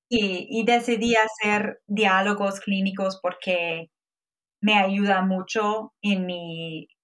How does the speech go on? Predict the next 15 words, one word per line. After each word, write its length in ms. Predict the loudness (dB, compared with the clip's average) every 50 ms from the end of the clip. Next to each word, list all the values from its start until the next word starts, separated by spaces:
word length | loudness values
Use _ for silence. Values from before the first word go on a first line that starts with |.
| _ _ _ _ -4
día 220 | 0 0 2 2
a 60 | 2
día 420 | 0 0 0 0 2 0 0 -2 -4
en 160 | -6 -6 -4
el 160 | -4 -4 -4 -4
hospital. 560 | -6 -8 -10 -12 -6 -2 0 0 0 -2 -4 -8 _ _ _ _ _ _ _ _ _ -16
Y 100 | -14 -6
por 200 | -2 -2 0 0
eso 320 | 0 -2 -4 -6 -8 -8 -6 -6 -6 -6 -10 -14 _ _ _ _
yo 280 | -4 -2 -2 -2 -2 -2
decidí, 380 | -2 -2 -2 -2 -4 -4 -6 -2
por 160 | 2 2 2
ejemplo, 360 | 4 4 2 2 4 2 2 0
si 220 | 0 -2 -2 -2
vi 400 | 0 0 2 2 2 0 0 -4